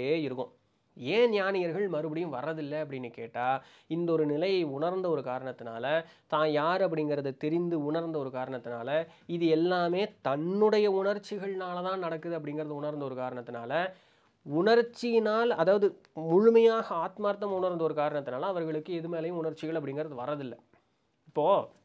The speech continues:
இவ்வளோ பெரிய உலகம் இருக்கு, நம்ம அதை பத்தி ஏதாவது யோசிக்கிறோமா?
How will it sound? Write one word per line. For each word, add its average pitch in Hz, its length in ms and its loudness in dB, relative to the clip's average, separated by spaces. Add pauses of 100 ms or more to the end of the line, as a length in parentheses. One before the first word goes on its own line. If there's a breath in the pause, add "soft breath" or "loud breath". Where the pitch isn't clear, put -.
(600)
இவ்வளோ 226 360 -4
பெரிய 220 220 0
உலகம் 180 260 -2
இருக்கு, 143 240 -8 (180)
நம்ம 143 200 -4
அதை 123 120 -2
பத்தி 135 160 -8
ஏதாவது 131 300 -2
யோசிக்கிறோமா? - 460 -12